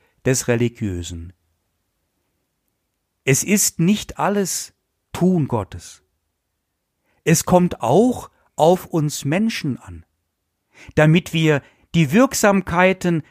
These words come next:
des göttlichen Tuns erfahren. Es ist wie eine Haltung dem Himmel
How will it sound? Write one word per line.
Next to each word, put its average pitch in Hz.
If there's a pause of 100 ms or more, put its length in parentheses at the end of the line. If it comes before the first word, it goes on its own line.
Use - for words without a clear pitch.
des 156
göttlichen 175
Tuns 170
erfahren. 147 (1800)
Es 180
ist -
wie 202
eine 170 (180)
Haltung 185 (340)
dem 160
Himmel 147